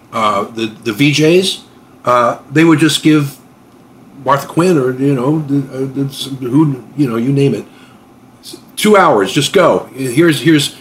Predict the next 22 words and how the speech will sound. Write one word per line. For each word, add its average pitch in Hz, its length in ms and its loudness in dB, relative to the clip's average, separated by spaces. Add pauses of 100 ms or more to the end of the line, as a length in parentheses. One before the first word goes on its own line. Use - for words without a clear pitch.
(400)
play 165 160 0
this 160 240 0
one 147 140 2
that's 123 160 -2
about 131 300 -2
Pat, 139 380 -6
Pat 151 220 -2
Benatar, 143 520 2
play 156 200 2
this 156 180 2
one, 123 120 -4
play 147 180 2
that 143 120 2
one, 123 140 -6 (240)
you 143 120 2
know, 143 220 2
and 151 220 2
you, 147 180 2 (200)
and 135 160 -2
just - 340 -6
talk. - 400 -4 (640)
And 143 360 0